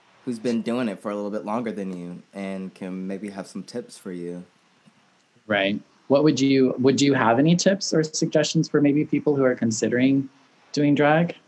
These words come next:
Speaker 1: Hmm. Have fun,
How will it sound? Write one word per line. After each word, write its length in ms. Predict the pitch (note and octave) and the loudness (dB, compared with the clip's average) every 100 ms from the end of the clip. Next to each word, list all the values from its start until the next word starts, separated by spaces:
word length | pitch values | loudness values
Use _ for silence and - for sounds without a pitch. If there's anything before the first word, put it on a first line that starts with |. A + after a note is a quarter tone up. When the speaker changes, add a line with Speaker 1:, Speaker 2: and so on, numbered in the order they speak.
| _ _ _ _ _ - _ _ _ _ _ _ _ _ _ _ _ _ _ _ - | _ _ _ _ _ -20 _ _ _ _ _ _ _ _ _ _ _ _ _ _ -16
Speaker 1:
Hmm. 640 | D3+ F#3 D#3+ A2 G2+ G2 G2 - _ _ _ _ _ _ _ _ _ _ _ _ _ _ _ _ _ _ _ _ _ _ _ _ _ _ | -10 -8 -6 -6 -6 -8 -12 -18 _ _ _ _ _ _ _ _ _ _ _ _ _ _ _ _ _ _ _ _ _ _ _ _ _ _
Have 260 | B2 A#2+ - | -4 -4 -4
fun, 600 | G#2+ A2+ G2+ F2+ F#2 | -6 -4 -4 -6 -10